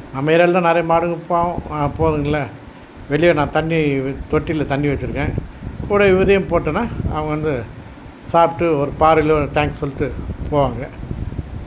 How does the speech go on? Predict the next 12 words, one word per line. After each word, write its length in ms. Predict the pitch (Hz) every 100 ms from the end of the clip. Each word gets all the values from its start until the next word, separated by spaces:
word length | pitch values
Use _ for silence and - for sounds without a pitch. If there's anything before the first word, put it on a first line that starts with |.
| -
அந்த 180 | 185 165
தண்ணி 240 | 185 202
வைக்கிறது 480 | 196 165 175 185 147
நாய்க்குங்க 520 | 170 170 165 151 143
கூட 160 | 151 160
வந்து 320 | 135 135 139
குடிக்கும். 380 | 143 131 127 147 - - - -
நாய்ங்களுக்கு 440 | 117 151 202 214 190
டெய்லி 180 | 196 196
அது 160 | 190
சாப்பாடு 300 | 175 175 180 180
போடுறது, 400 | 180 170 175 175